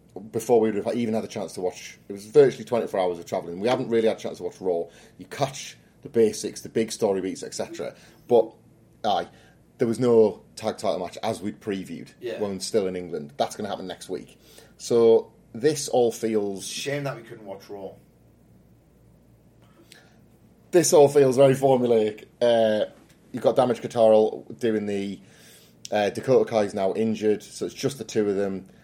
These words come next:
Speaker 1: And Bayley is kind of like, "No bother, Dick. Like, no bother, Io Sky. Like, I'll help pick you back up
Speaker 2: Yeah,
Speaker 1: after your
Speaker 2: yeah.
Speaker 1: Backlash loss," even though she caused it.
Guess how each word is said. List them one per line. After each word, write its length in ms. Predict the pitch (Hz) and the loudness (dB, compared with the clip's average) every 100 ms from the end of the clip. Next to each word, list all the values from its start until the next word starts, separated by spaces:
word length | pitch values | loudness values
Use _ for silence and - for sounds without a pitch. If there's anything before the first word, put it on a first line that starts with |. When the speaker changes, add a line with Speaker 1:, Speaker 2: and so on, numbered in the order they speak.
| _ | _
Speaker 1:
And 220 | 95 95 | -10 -8
Bayley 540 | - 110 107 104 104 104 | 4 6 6 4 -2 -4
is 240 | 95 92 | -8 -10
kind 360 | - 101 95 92 | -8 -6 -4 -6
of 120 | 87 | -4
like, 300 | 90 87 - _ _ _ - | -6 -6 -12 _ _ _ -6
"No 200 | 381 359 | -2 -2
bother, 220 | - 92 | -2 -8
Dick. 240 | 87 92 - | -8 -18 -10
Like, 220 | 123 135 220 | -2 -2 2
no 160 | 311 | 0
bother, 280 | 123 95 98 | 0 -4 -4
Io 200 | 98 92 | -4 -6
Sky. 400 | - 113 151 190 - _ | -6 -2 -2 -2 -10 _
Like, 220 | 170 170 - | -4 -4 -2
I'll 140 | 294 | -4
help 400 | 147 - 107 92 | -4 -10 -10 -8
pick 160 | 117 101 | -10 -8
you 60 | |
back 240 | 101 92 101 | -10 -8 -8
up 80 | |
Speaker 2:
Yeah, 60 | 117 | -2
Speaker 1:
after 180 | 131 113 | 0 0
your 100 | 107 | 0
Speaker 2:
yeah. 160 | 98 | -2
Speaker 1:
Backlash 240 | 95 98 - | -2 -6 -4
loss," 380 | 104 139 - - - | -4 -4 -8 -16 -14
even 240 | 92 85 | -12 -10
though 120 | 90 92 | -12 -14
she 320 | - 80 87 | -14 -14 -16
caused 460 | - 110 113 110 98 | 0 4 4 4 -2
it. 160 | 80 | -6